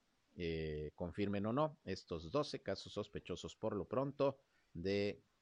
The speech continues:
la variante, eh, la variante Omicron del covid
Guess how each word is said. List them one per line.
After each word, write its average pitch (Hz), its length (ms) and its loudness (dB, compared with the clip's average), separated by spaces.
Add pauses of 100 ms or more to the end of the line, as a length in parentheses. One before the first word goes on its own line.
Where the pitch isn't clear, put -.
la 98 160 2
variante, 90 720 2 (480)
eh, 71 720 -4 (880)
la 87 160 0
variante 95 440 0
Omicron 131 500 2 (340)
del 101 500 0
covid 80 340 -2